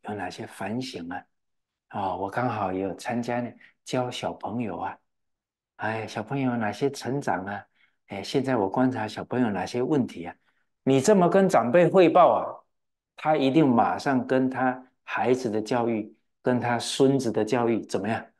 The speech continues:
很自然的结合起来了。你一聊就把他需要的东西调出来了，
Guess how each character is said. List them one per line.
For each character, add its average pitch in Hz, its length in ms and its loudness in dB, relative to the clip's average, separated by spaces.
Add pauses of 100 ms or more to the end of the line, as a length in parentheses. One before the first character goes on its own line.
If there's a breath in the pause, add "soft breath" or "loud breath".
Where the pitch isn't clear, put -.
(140)
很 95 200 -6
自 139 180 2
然 90 180 0
的 95 120 -6
结 104 280 -4
合 107 140 -4
起 - 140 -10
来 80 220 -12
了。 - 80 -20 (880)
你 101 140 -6
一 139 180 4
聊 87 540 -2
就 123 180 2
把 - 240 -4 (100)
他 - 520 -4 (300)
需 - 340 -2
要 117 120 2
的 107 140 -4
东 107 240 -6
西 101 300 -12
调 95 160 -6
出 - 180 -14
来 - 160 -10
了， - 80 -20